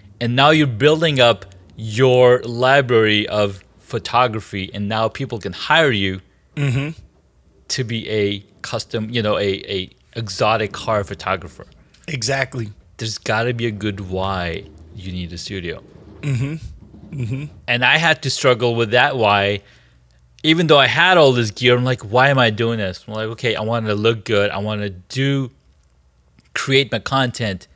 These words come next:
Speaker 1: without having to worry about setting it up and breaking it down."
Speaker 2: Yes.
Speaker 1: Right?
Speaker 2: Mm-hmm.
Speaker 1: I wanted to create this course two, three years ago.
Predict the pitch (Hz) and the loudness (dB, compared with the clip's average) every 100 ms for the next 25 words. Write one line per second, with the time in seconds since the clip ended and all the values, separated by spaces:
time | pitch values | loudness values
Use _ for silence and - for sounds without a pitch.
0 | _ _ _ _ _ _ _ _ - 104 | _ _ _ _ _ _ _ _ -10 -4
1 | 120 135 143 135 127 120 - 120 107 120 | 2 2 4 4 2 0 -4 -6 -2 2
2 | 143 135 113 110 107 101 - - - 135 | 4 4 4 4 2 0 -6 -4 2 4
3 | 143 135 123 - - 117 98 113 101 95 | 4 4 4 2 -4 -8 -2 -2 -2 -6
4 | 92 95 87 87 98 _ _ - 147 131 | -8 -6 -8 -10 -16 _ _ -6 -2 -2
5 | - - - _ _ - 92 120 - _ | -2 -6 -10 _ _ -8 -4 -4 -6 _
6 | _ - 131 127 156 - - _ - 123 | _ -4 -2 -2 -4 -10 -18 _ -2 2
7 | 147 156 156 - 160 151 127 135 - - | 4 2 -2 -4 0 0 -2 -6 -6 -2
8 | 123 120 113 - - _ _ _ _ _ | 2 2 0 -6 -14 _ _ _ _ _
9 | - - 143 127 123 120 - 135 131 120 | -12 -6 -2 -2 -2 -6 -8 -4 0 2
10 | 123 101 104 92 90 90 | 2 0 -2 -2 -2 -2